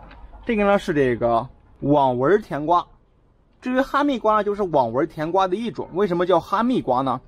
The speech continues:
它是一个这个地域性的称呼。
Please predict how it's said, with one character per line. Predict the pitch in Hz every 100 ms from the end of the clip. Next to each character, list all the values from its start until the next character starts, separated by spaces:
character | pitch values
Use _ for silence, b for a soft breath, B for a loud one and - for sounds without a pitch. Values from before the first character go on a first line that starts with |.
| b b
它 | - 185
是 | 220 185
一 | 170 175
个 | 185
这 | 151 131
个 | 117 117 120
地 | - 294
域 | 269 185
性 | 151 170
的 | 135
称 | 120 160 170
呼。 | 135